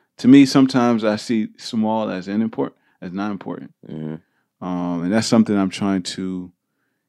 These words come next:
Speaker 1: take. Like, even with, like, simple things like making your bed, right?
Speaker 2: Mm-hmm.
Speaker 1: Like,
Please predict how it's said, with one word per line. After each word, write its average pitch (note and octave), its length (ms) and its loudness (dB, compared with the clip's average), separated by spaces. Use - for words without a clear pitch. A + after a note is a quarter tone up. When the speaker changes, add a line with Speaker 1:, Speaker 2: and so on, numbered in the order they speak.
Speaker 1:
take. F#2+ 300 -4
Like, F#2+ 180 -8
even A#2+ 300 8
with, A2 160 6
like, G2 280 -2
simple A2 340 -2
things G#2 380 -6
like F2+ 160 -8
making G2 320 -8
your F#2 100 -6
bed, F2 300 -10
right? F2 320 -14
Speaker 2:
Mm-hmm. D#2 360 -12
Speaker 1:
Like, F2 320 -10